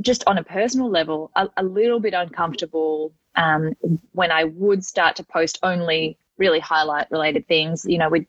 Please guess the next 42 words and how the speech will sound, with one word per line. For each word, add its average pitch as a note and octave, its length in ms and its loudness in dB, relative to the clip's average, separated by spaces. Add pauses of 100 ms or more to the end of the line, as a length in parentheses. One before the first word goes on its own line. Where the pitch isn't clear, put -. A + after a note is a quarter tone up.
get - 160 0
to - 60 -12
go E3 120 0
to D#3+ 80 0
a - 20 -2
lot D#3 160 -4
of D#3+ 80 -8
events F#3 560 -2
before D#3+ 340 -2
<laughs> - 0 -
isolation. F#3+ 840 0 (460)
Um, F3+ 340 2
we G3 120 2
were F#3+ 80 2
getting F3+ 320 0
a F#3+ 60 0
wonderful, F#3 540 2
wonderful E3 320 -2
opportunities D#3+ 840 -2 (200)
through G#3+ 180 4
the G#3+ 80 0
business. F#3 640 0
And E3 480 0 (380)
I G#3+ 120 6
would A#3+ 300 2
start B3+ 240 -2
to G#3 60 -10
feel G3 160 2
a - 20 2
little F3+ 260 0
niggle F3 420 -2
if E3 160 -2
I E3+ 120 0 (140)
posted E3+ 480 0
too F3+ 200 2
many E3+ 220 0
things E3 300 -4
in E3 100 0
a D#3 60 -2
row D#3 360 0
that D#3+ 260 -2
were D#3+ 500 0